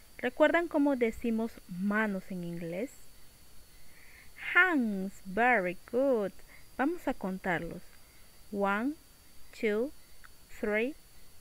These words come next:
four. Ok. I have four hands. Tengo cuatro manos.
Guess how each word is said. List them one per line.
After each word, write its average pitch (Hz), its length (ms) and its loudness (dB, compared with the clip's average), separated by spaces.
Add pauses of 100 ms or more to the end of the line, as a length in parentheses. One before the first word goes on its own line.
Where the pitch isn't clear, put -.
(360)
four. 226 800 2 (220)
Ok. 208 380 0 (1300)
I 330 280 6 (160)
have 262 220 4 (500)
four 277 480 4 (160)
hands. 196 540 0 (760)
Tengo 196 380 -2
cuatro 320 520 0 (520)
manos. 180 840 -4